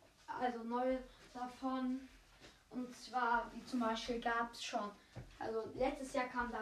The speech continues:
raus El Brown, Sally Leon und hier Leonard Karl.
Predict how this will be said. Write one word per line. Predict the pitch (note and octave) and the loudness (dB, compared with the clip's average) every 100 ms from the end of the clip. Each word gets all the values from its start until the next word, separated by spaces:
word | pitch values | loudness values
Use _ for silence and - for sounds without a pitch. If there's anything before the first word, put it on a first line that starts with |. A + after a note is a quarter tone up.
| G#3+ | -4
raus | G#3 G#3 - - | -6 -6 -8 -12
El | - A3 G#3+ | 2 4 4
Brown, | A3 B3 C4 C#4+ E4 E4+ - - - | 2 4 6 6 4 -2 -8 -20 -16
Sally | - D4+ C4 B3 A3 | 4 6 8 4 2
Leon | C4 C#4+ D#4 D#4+ D#4 D4+ - - - - - - - | 8 10 10 6 4 -2 -8 -20 -20 -20 -18 -8 -2
und | A#3 A#3+ A#3+ A#3 A#3 A3+ A3 G#3 G3+ - - - - - - - - - - - | 2 6 4 4 -2 -4 -6 -8 -10 -10 -12 -14 -18 -20 -20 -20 -20 -20 -20 -14
hier | A3 F#3+ - | -8 -8 -4
Leonard | G#3+ A3+ A3 - - - | 0 0 0 -6 -10 0
Karl. | B3 C4 D4+ | 4 6 6